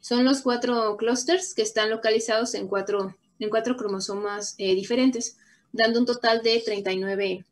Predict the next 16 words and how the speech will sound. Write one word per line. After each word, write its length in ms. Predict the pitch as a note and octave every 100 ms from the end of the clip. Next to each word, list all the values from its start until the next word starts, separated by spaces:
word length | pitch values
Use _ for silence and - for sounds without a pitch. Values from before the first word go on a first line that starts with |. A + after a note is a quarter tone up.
| _
de 140 | G3+ G3+
treinta 260 | G3+ G3
y 60 | G3
nueve 200 | G#3 G#3+
genes. 520 | G#3+ F#3+ F3+ - - _ _ _ _ _ _ _ - - _ -
Me 80 | G#3
voy 80 | G#3+
a 40 |
regresar. 440 | A3 F#3+ F#3+ D#4+ - _ _ _ _ _ _ -
Eh, 320 | A3+ A3 A3
aquí 340 | A#3 A#3+ D4+ D#4
la 140 | C4+
característica 640 | B3+ A#3+ A#3+ C4+ E4+ F4 E4+
que 80 |
tienen 560 | A#3 A3+ A3+ A#3+ C4 B3+
estos 720 | B3 - A#3+ A#3 G#3+ -